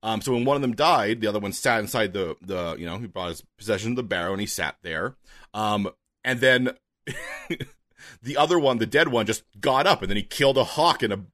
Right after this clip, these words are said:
and a dog and he ate them. And then on the second night, he killed a horse. Then on the third night, um, his brother, like, fell asleep, so he tore off his ears. Like,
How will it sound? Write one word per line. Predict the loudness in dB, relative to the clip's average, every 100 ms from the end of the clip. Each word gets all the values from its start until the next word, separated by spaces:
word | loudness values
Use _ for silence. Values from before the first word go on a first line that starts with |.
| _ _ -8
and | -6
a | -6 -10 _
dog | 2 4 4 2
and | -2
he | 0
ate | -2 -2
them. | -6 -8 -10 -20 _ -8
And | -4
then | -2
on |
the | -2
second | -2 -2 0
night, | 0
he | 0 -4 -8 _ _
killed | -2 2 2
a |
horse. | 4 2 2 -6 -10 -12 _ _
Then | -6
on | -4
the | -2
third | 0 0 2
night, | 0 0 0 -2
um, | -2 -2
his | -4
brother, | -4 0 2
like, | 0 -2 _
fell | -2 0
asleep, | 0 2 0 0
so |
he | -6
tore | -2 2 4
off | 2 0
his | -2 0
ears. | -2 -2 -6 -6
Like, | -4 -4 -8